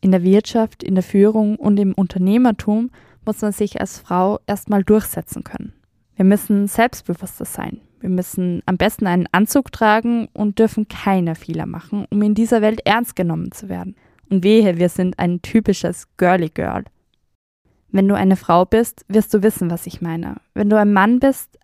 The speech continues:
achte einmal darauf. Wir werden öfter übersehen. Wir müssen kompetenter als ein Mann sein.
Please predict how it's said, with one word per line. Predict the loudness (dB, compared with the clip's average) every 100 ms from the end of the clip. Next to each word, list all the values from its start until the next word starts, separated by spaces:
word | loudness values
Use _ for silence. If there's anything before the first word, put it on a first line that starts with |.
| -6
achte | -4 -4
einmal | -4 -4 -4 -6
darauf. | -8 -10 -12 _ _ _
Wir | -4 2
werden | 2 2 2
öfter | 0 0 2
übersehen. | 2 2 -4 -6 -8 -10 _
Wir | 4
müssen | 4 4 0 -2
kompetenter | -2 -2 -2 -2 -2 0 2 0 2
als | 0 0
ein | 0
Mann | 0 -2
sein. | -2 -4 -4